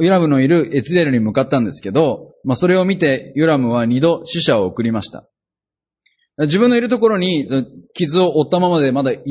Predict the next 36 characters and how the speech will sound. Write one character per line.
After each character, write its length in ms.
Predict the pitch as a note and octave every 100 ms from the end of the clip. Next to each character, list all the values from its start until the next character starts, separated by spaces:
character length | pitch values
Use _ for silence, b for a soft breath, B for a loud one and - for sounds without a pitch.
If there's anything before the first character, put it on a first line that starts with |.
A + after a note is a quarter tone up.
| E3+
え 20 |
て 100 | C3+
な 120 | B2
い 60 | A#2+
わ 80 | G2
け 80 |
で 100 | F2+
す 80 | F2+
か 80 | F#2+
ら、 420 | A2+ C3+ - - -
そ 140 | C3
の 80 | B2+
軍 220 | B2+ D3+
勢 120 | D#3
が 120 | D3+ D3
近 180 | -
づ 140 | D3 D3+
い 60 |
て 80 | B2+
る 80 | A2+
の 100 | A2
を 40 |
見 140 | A2 A2+
て、 360 | C3 A2 - -
そ 80 |
の、 80 | A#2
不 120 | A#2
安 80 | E3+
に 60 | F3
な 60 |
っ 60 | G3
た 100 | B2+
ん 20 |
で 60 | G2+
す 100 | -
ね。 300 | G#3+ -